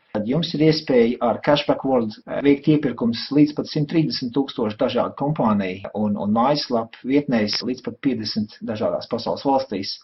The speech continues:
Un, un izmantojot šo sistēmu, jūs iegūsiet līdz pat pieci procenti naudu atpakaļ jūsu bankas kontos. Vairāk informācija w w w cash back punkt i e. Paldies!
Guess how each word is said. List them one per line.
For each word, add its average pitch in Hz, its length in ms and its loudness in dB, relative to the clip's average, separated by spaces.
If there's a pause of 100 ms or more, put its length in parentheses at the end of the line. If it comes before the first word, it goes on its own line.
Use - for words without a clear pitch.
(380)
Un, 107 360 0
un 104 260 -2
izmantojot 113 560 -2
šo 143 140 2
sistēmu, 120 480 0
jūs 107 120 -8
iegūsiet 104 600 -4
līdz 127 320 -4
pat 107 200 -6
pieci 120 300 -6
procenti 107 560 -8
naudu 95 300 -2
atpakaļ - 420 -8
jūsu 107 320 -6
bankas - 320 -4
kontos. - 400 -6
Vairāk 160 240 2
informācija 120 720 -2
w 117 220 0
w 98 160 0
w 139 160 4 (520)
cash - 380 -2 (760)
back 156 380 0
punkt - 360 -4
i 98 180 -6
e. 87 140 -6 (540)
Paldies! - 280 -6